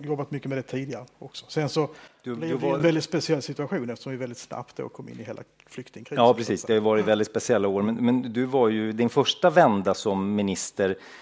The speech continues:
Speaker 2: kan det ha varit i början av tjugohundratalet eller något sånt där? Då var,
Speaker 1: Ja.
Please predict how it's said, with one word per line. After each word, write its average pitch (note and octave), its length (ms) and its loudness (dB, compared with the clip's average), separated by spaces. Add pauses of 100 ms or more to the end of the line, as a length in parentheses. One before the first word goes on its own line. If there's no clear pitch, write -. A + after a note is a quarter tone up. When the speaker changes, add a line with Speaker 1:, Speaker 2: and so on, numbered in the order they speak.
(160)
Speaker 2:
kan A2+ 160 -2
det A2 80 2
ha A2 40 2
varit A#2 260 0
i - 20 -4
början A2 240 2
av G#2+ 60 -2
tjugohundratalet A#2 680 0
eller C3+ 120 -4
något A#2+ 100 -4
sånt A#2+ 140 -8
där? F2 120 -6
Då G#2 100 -10
var, A#2 120 -6
Speaker 1:
Ja. A2 100 -10